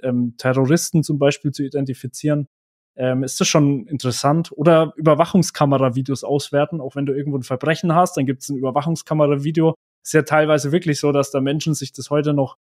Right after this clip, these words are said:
wirklich selbst angucken müssen und da halt K I einzusetzen, um das Ganze zu automatisieren, finde ich extrem spannend. Also mir fällt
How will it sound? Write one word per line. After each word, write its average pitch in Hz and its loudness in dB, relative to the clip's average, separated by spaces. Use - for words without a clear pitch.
wirklich 143 -2
selbst - -2
angucken 170 0
müssen 143 -2
und 127 -6
da 139 4
halt 147 -2
K 139 -2
I 165 -2
einzusetzen, 151 -2
um 135 -6
das - -10
Ganze 139 2
zu 156 2
automatisieren, 139 -2
finde 127 -8
ich - -18
extrem 135 2
spannend. 127 0
Also 123 -2
mir 143 2
fällt 185 0